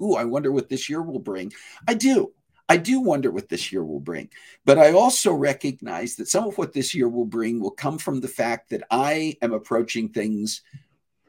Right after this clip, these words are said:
with that sense of anticipation, with that sense of expectation,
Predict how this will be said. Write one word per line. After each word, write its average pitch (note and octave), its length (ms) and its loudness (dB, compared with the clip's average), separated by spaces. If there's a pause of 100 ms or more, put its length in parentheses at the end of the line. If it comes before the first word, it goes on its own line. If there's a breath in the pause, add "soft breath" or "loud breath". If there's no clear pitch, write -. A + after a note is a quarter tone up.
(120)
with C#3+ 320 -4
that B2+ 220 -2
sense A2 400 -2
of F#2 320 -6 (100)
anticipation, F2+ 840 -2
with C#3 160 -2
that C#3 200 0
sense A2+ 420 -2
of G2 240 -6
expectation, - 880 -4